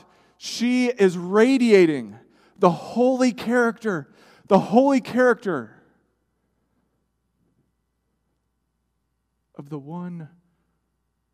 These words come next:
who redeemed her, of the redeeming love Christ has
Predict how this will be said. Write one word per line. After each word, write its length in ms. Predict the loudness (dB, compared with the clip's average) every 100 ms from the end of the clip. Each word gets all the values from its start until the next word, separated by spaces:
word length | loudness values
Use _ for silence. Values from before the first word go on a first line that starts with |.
| -20
who 80 | -16
redeemed 500 | -16 -12 -12 -12 -14
her, 400 | -20 -20 -20 _ _ _ _ _ _ _ _ _ _ _ _ _ _ _ _ _ _ _ _ _ _ _ _ _ _ _ _ _ _ _ _ -20
of 120 | -12
the 100 | -12
redeeming 1040 | -10 -12 -14 _ _ -14 -12 -12 -14 -16 -20 -20
love 580 | -14 -10 -8 -10 -14 -20 _ _ _ _ _ _ _
Christ 520 | _ -12 -8 -8 -10 -16
has 400 | -12 -12 -12